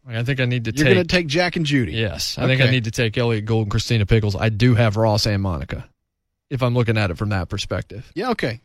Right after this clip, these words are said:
Speaker 2: You, you've, you've really completed the, the Geller family minus Ben.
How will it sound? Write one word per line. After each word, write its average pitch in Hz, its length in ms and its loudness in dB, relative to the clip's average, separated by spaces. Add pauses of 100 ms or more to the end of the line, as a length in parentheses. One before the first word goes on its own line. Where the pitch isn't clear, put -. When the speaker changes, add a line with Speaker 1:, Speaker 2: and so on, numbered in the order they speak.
Speaker 2:
You, 160 180 -2
you've, 170 420 -8
you've 156 340 -4 (460)
really 131 560 -2
completed 120 720 0
the, 87 300 -6
the 113 140 -10
Geller 110 380 -2
family 92 520 -4 (100)
minus 123 460 0
Ben. 90 440 -6